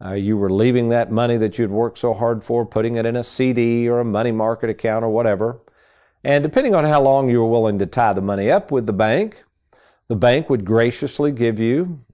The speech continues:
let's say, six percent. Um, that's pretty good. D-, doesn't that sound pretty good to you, Aaron, considering right now they're paying about point five percent?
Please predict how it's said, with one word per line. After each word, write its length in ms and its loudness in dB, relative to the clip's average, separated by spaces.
let's 240 -2
say, 200 0
six 360 -4
percent. 600 -2
Um, 280 -2
that's 240 -2
pretty 280 -2
good. 300 0
D-, 160 -2
doesn't 200 0
that 100 -4
sound 240 -4
pretty 140 -4
good 160 -2
to 40 -2
you, 160 2
Aaron, 180 0
considering 460 -2
right 220 -2
now 160 -2
they're 100 -2
paying 220 -2
about 260 -2
point 260 -6
five 380 -4
percent? 420 -4